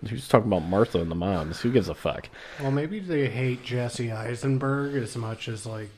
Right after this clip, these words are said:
Speaker 2: the average person, 'cause he played Lex Luthor.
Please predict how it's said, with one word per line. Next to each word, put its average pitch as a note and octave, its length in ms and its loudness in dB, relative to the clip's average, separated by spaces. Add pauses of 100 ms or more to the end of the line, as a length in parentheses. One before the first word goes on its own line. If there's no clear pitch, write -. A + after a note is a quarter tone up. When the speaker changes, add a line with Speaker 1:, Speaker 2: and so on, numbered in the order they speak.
(340)
Speaker 2:
the A2 160 -12
average B2 400 -12
person, D3+ 600 -4 (840)
'cause A2 160 -10
he B2+ 100 -12
played B2 300 -8
Lex A2 320 -10
Luthor. C3 460 -6